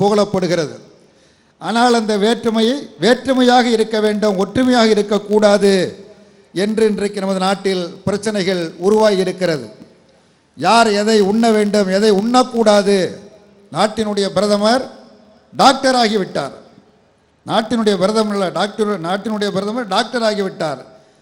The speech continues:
இந்தியாவில் இருக்கிற நூத்தி இருபத்தைந்து கோடி மக்களும் யார் யார் என்ன சாப்பிட வேண்டும், எதை சாப்பிடக்கூடாது என்று அதற்கு ஒரு படை அமைத்து, அந்த படையின் மூலமாக படுகொலைகள் நாட்டில் நடந்து கொண்டிருக்கின்றன. என்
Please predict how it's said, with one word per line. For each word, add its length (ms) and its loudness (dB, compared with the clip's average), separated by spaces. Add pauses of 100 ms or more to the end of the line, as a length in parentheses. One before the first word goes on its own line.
(100)
இந்தியாவில் 500 0
இருக்கிற 340 -4
நூத்தி 300 -2
இருபத்தைந்து 440 -2
கோடி 260 -2
மக்களும் 380 0 (540)
யார் 340 2
யார் 240 2
என்ன 140 -2 (120)
சாப்பிட 400 0
வேண்டும், 340 0
எதை 180 0 (100)
சாப்பிடக்கூடாது 920 2 (840)
என்று 380 -2
அதற்கு 280 -2
ஒரு 80 -2 (100)
படை 280 0
அமைத்து, 360 -2 (680)
அந்த 260 -4 (260)
படையின் 420 0
மூலமாக 440 0 (640)
படுகொலைகள் 680 6
நாட்டில் 360 -2
நடந்து 260 4
கொண்டிருக்கின்றன. 640 -2 (1300)
என் 220 -2